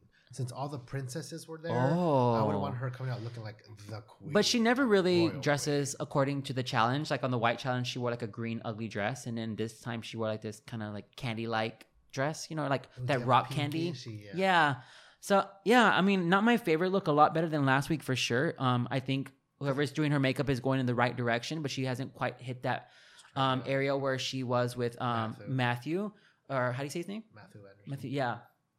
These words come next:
Speaker 2: Well, she always looked flawless and gorgeous, like a
Speaker 1: Yeah.
Speaker 2: supermodel. Um,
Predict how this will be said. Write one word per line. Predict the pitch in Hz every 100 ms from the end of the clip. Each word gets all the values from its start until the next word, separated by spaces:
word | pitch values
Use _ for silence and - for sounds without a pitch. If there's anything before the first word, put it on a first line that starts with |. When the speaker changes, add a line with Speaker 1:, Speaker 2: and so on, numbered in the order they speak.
| _ _ - -
Speaker 2:
Well, | 147
she | 175
always | 156 175 139
looked | 131 -
flawless | 143 135 139 139
and | 123
gorgeous, | 123 117 139 156
like | 139
a | 123
Speaker 1:
Yeah. |
Speaker 2:
supermodel. | - 117 131 143 151 151 -
Um, | 147 143